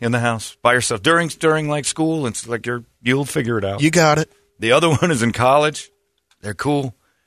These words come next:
Speaker 1: We had a great time with them. They were, uh, Jeff and Christine. They were amazing. They came over yesterday, watched Steelers. Relax. These are different human beings.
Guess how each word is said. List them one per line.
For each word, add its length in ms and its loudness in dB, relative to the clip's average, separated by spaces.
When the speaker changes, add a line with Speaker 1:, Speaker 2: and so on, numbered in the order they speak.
Speaker 1:
We 140 0
had 120 2
a 60 0
great 420 0
time 260 -2
with 80 -4
them. 160 -6
They 100 2
were, 180 2
uh, 140 0
Jeff 320 -2
and 140 -2
Christine. 400 -2
They 100 2
were 160 2
amazing. 540 0
They 80 2
came 200 2
over 200 4
yesterday, 320 2
watched 320 4
Steelers. 260 4
Relax. 520 4
These 120 4
are 80 6
different 360 4
human 220 4
beings. 360 4